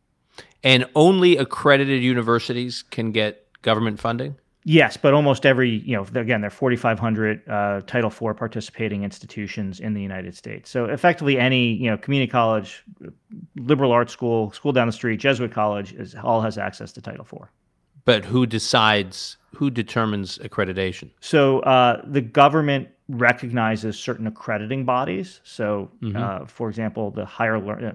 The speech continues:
Speaker 2: uh, Harvard is
Speaker 1: But those bodies are comprised of other universities.
Speaker 2: Of other universities, right. And so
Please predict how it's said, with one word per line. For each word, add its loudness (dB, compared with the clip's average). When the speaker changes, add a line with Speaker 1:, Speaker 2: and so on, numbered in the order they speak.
Speaker 2:
uh, -18
Harvard -2
is -4
Speaker 1:
But -2
those 6
bodies 8
are 2
comprised 4
of 4
other 2
universities. 6
Speaker 2:
Of 6
other 6
universities, -4
right. -4
And 0
so 4